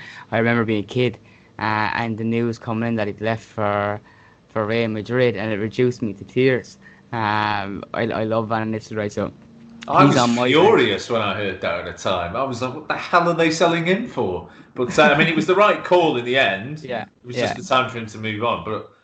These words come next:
Speaker 2: his goal scoring record, what was it, uh, a hundred and fifty-one goals in, like, less than two hundred and twenty games, something
Speaker 1: He
Speaker 2: ludicrous
Speaker 1: just
Speaker 2: like that.
Speaker 1: Just lethal. He had this instinct that,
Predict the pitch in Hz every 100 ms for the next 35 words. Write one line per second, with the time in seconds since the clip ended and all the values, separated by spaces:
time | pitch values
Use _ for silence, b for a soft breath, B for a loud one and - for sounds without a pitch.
0 | b - 117 127 127 123 - 98 92 85
1 | 98 - 143 127 104 98 - 131 147 143
2 | 143 139 127 b b _ _ - 131 -
3 | 139 139 135 127 - 120 131 139 131 131
4 | 143 156 131 107 101 117 - 117 131 123
5 | 120 120 135 127 123 127 139 139 - 123
6 | - 110 104 123 120 120 - 180 123 107
7 | 123 127 - B B B B B _ 180
8 | 185 165 160 170 - 127 135 156 147 156
9 | - 135 151 - 123 113 98 104 110 50